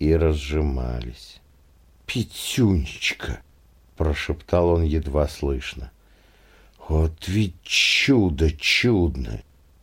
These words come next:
Да откуда она выкопалась?" В соседней комнате кто-то, наверное, Владик, завозился и перевернулся на другой бок.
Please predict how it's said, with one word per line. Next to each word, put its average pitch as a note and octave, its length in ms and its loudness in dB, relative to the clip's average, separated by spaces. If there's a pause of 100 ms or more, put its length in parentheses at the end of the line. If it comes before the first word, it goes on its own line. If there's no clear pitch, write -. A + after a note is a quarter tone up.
(280)
Да B2 360 2
откуда A#2 720 0
она B2+ 400 0 (580)
выкопалась?" D2+ 1160 -2 (1300)
В - 60 -20
соседней D#2+ 840 2
комнате G#2+ 720 0
кто-то, C#2+ 640 0 (520)
наверное, E2 600 4
Владик, D#2 760 0 (300)
завозился D#2+ 1200 2
и D#2+ 100 -2
перевернулся D#2 880 2
на D#2+ 140 2
другой C#2+ 400 2
бок. C2 500 -4